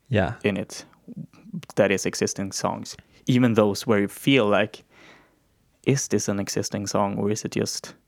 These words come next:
Speaker 2: a scene?" Like, there's an Aphex Twin song,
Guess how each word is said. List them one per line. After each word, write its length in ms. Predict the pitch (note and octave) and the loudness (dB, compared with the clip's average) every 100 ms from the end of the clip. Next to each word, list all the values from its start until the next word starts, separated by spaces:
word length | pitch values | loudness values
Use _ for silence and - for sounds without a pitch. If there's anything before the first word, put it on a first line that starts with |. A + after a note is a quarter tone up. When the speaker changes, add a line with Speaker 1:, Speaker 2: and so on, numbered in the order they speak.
| _ _ _ _ - | _ _ _ _ -2
Speaker 2:
a 100 | A2+ | -2
scene?" 400 | - A2 - A#2+ _ _ _ _ | 0 -2 -2 -8 _ _ _ _
Like, 160 | A#2+ A2 | 0 2
there's 160 | A2+ A2 | 2 0
an 100 | G#2+ | 2
Aphex 640 | A#2 G#2+ A2+ - - - - _ _ - _ | 2 4 0 0 -6 -10 -14 _ _ -20 _
Twin 300 | - G#2+ F#2+ | 0 2 2
song, 460 | - - G2+ G#2 | -6 -2 -2 -2